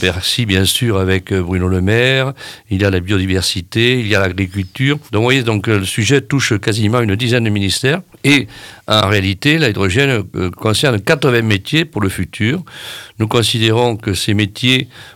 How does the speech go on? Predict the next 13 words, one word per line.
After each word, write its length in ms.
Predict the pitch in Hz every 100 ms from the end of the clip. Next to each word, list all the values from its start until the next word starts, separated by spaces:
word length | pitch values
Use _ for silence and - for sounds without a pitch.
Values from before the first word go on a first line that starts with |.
| -
vont 180 | 110
créer 380 | 104 - 120 120
cent 180 | 95 131
mille 220 | 127 120
emplois. 400 | 107 92 110 131
Aujourd'hui, 260 | 131 110 113
on 80 | 104
en 60 |
a 60 | 104
créé 240 | 98 110
six 200 | 98 -
mille 220 | 101 120 139
déjà. 320 | 113 104